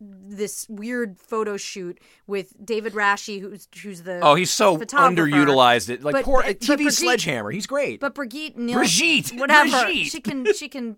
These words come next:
Speaker 1: suck it. Um, Nielsen is, is doing this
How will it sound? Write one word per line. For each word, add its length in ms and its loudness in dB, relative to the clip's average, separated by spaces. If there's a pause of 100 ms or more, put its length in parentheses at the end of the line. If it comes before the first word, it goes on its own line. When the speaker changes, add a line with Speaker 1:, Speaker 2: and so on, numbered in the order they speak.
Speaker 1:
suck 300 -6
it. 160 -14 (320)
Um, 340 -2
Nielsen 580 -8 (260)
is, 320 -4
is 380 -6
doing 260 -6
this 180 -10